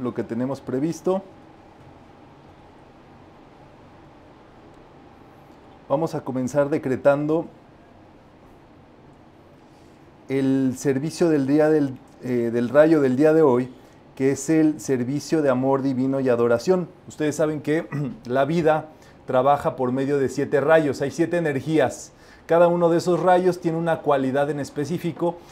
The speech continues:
y cada una de esas cualidades están disponibles para nosotros si nosotros las llamamos. El rayo que está más activo los días martes es el rayo rosa del amor divino.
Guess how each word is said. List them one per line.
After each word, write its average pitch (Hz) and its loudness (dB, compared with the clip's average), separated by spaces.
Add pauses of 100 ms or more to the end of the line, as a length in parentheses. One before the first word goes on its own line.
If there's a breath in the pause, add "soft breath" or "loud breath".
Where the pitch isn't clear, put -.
(140 loud breath)
y 135 -6
cada 156 2
una 160 -2
de 156 0
esas 160 -2
cualidades 143 -2
están 135 -6
disponibles 131 -4
para 120 -4
nosotros 131 -4 (260 loud breath)
si - -8
nosotros 123 -2
las 131 0
llamamos. 120 -2 (360 loud breath)
El 127 2
rayo 170 2
que 139 -2
está 160 -2
más 160 -2
activo 156 -2
los 135 0
días 156 2
martes 175 0
es 156 -6
el 151 -2 (280)
rayo 151 2
rosa 143 -2
del 135 -4
amor 127 -2
divino. 135 0